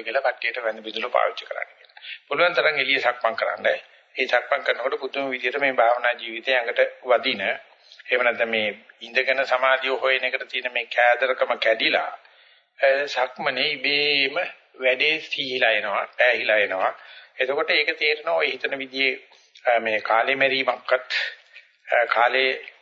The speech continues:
නාස්ති වීමක්වත් නෙවෙයි. එතන තමයි ප්‍රශ්න විසඳෙන්නේ කියලා. ඉතින් මේ වීලි කාල ගුණේ තිබුණොත් හොඳයි. පරියන්ක භාවනාවටත් හොඳයි.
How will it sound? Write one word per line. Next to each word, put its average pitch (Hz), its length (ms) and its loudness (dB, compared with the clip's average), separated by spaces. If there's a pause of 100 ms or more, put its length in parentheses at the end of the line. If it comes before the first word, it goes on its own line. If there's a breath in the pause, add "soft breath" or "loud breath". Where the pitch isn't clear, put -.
නාස්ති 131 400 0
වීමක්වත් 135 440 0
නෙවෙයි. 139 220 0
එතන 139 240 2
තමයි 131 260 2 (480)
ප්‍රශ්න - 280 -6
විසඳෙන්නේ 123 540 -2
කියලා. - 320 -2 (440 loud breath)
ඉතින් 139 200 -10
මේ 131 160 -2
වීලි 139 240 -2
කාල 156 260 2
ගුණේ 160 200 -2
තිබුණොත් 165 340 -6
හොඳයි. 139 240 0 (1800)
පරියන්ක 139 380 6
භාවනාවටත් 147 540 2
හොඳයි. 107 220 4